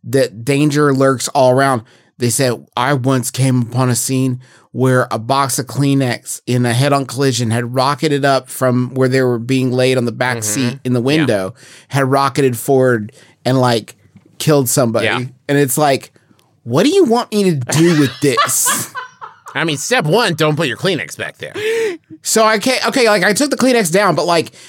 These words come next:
Speaker 1: are you really trying to, like, send me into a spiral of, like, I don't,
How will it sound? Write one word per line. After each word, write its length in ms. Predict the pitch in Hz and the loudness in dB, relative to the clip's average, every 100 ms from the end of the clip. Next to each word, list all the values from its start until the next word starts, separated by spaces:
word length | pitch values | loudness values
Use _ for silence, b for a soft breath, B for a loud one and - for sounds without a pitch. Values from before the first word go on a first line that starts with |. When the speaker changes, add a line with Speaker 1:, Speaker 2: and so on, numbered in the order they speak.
| B B | B B
Speaker 1:
are 120 | 175 190 | 0 2
you 220 | 196 240 | 4 4
really 300 | 175 196 226 | 4 4 4
trying 440 | - 214 202 170 139 | 2 2 2 2 0
to, 100 | 160 | 0
like, 180 | 151 | 0
send 280 | - 180 175 | 0 0 2
me 120 | 175 | 2
into 180 | 175 170 | 4 4
a 60 | 143 | 2
spiral 500 | - 143 156 165 156 | 0 0 4 6 4
of, 100 | 127 | 4
like, 320 | 131 123 - _ _ - | 2 2 -2 _ _ -4
I 100 | 170 | 0
don't, 200 | 262 | 0